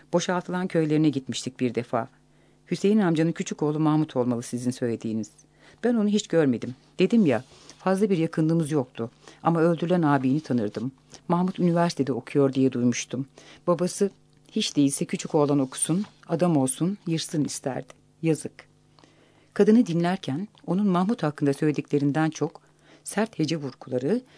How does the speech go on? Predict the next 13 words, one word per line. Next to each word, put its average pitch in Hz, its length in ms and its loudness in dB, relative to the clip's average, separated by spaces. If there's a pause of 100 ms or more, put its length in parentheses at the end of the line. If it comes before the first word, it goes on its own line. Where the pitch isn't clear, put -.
(160)
uzun 190 220 0
sessizleri 147 600 -2
kısa - 220 -8
söylemesi, 131 760 -2 (560)
geniş 208 420 0 (140)
E'leri 165 380 2
daraltması, 147 720 -2 (180)
bir 214 240 0
de 196 180 2 (180)
"kocam" 190 360 0
sözcüğü 143 420 -2
dikkatini - 440 -8
çekiyor. - 480 -12